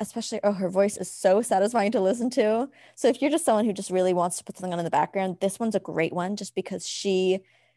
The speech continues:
she knows her shit. And even when she doesn't, she makes it sound like she does. So I'd highly recommend that. Those are my top three. Um, and I think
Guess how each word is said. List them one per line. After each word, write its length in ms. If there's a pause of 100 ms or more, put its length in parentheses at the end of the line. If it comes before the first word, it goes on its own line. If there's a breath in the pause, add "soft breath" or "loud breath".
(100)
she 160
knows 140
her 80
shit. 380 (100)
And 420
even 160
when 140
she 160
doesn't, 560
she 160
makes 240
it 80
sound 240
like 120
she 140
does. 460 (560)
So 280
I'd 120
highly 340
recommend 400
that. 440 (260)
Those 180
are 60
my 140
top 260
three. 480
Um, 460
and 120
I 140
think 260